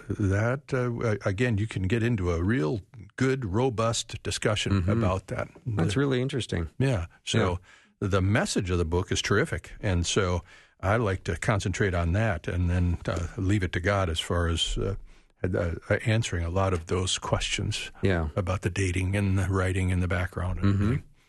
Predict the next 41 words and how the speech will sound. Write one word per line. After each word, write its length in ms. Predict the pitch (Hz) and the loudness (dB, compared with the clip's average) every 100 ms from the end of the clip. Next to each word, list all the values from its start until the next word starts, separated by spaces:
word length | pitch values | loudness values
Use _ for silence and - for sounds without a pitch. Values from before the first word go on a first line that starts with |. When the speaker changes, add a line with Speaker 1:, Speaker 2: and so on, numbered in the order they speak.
| _ | _
Speaker 1:
So. 140 | - 92 90 - _ _ _ | -6 -4 -6 -12 _ _ _
Speaker 2:
All 80 | 131 | 0
right, 100 | 143 | 2
Mark. 340 | 143 160 196 - | 2 0 -2 -6
Uh, 200 | 127 110 | -2 0
Doctor 260 | 104 113 110 | 0 0 0
Mark 180 | 104 95 | 0 2
Muska 240 | 107 117 | 0 0
is 140 | 113 98 | 0 0
my 100 | 98 | 2
guest. 280 | 104 127 | 2 2
If 80 | - | -2
you 40 | 113 | -2
have 60 | 95 | -2
a 40 | |
question, 400 | - 127 - 143 | 0 -2 0 -2
let 100 | 101 | 0
me 60 | 110 | 2
know 140 | 104 | 2
what 160 | 104 113 | 2 2
it 80 | 107 | 2
is. 180 | 127 | 0
Eight 220 | - 131 - | 0 -2 0
seven 320 | 139 113 101 | 0 0 0
seven, 340 | - 123 156 | 0 0 2
nine 240 | 104 101 98 | 0 0 0
three 200 | 110 101 | 0 0
three, 280 | - 135 | 2 2
two 260 | 131 - 127 | 0 0 -2
four 320 | - 117 110 - | 2 0 2 0
eight 160 | 143 | -4
four. 220 | - 160 | -2 -2
It's 100 | 156 | -2
Ask 260 | 85 95 - | 0 -2 -2
the 80 | 98 | -4
Professor 560 | 110 101 139 135 151 | -2 0 0 2 0
Hour. 500 | 120 120 127 131 127 - _ - | 0 2 2 0 -2 -8 _ -8
We 60 | |
need 100 | 95 | -4
your 100 | 90 | -4
questions. 440 | 85 117 - 98 | -2 -2 0 -4